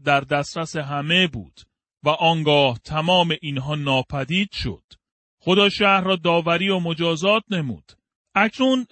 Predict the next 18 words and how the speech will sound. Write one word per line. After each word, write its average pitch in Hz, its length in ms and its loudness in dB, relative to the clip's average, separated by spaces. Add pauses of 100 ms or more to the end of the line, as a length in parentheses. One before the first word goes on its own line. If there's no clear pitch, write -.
در 196 140 4
اینجا 202 240 0
مرثیه 185 680 -2
و 202 120 0
ناله 170 520 0
را 196 400 4
برای 170 300 0
آن 175 200 -4
شهر 175 340 -2
بزرگ 156 580 0
می‌شنویم. 107 680 -8 (480)
همین 233 300 2
موضوع 202 500 0 (100)
دقیقاً 175 580 0
آنچه 190 340 -4
است 180 220 -2
که 180 80 -6
برای 170 340 0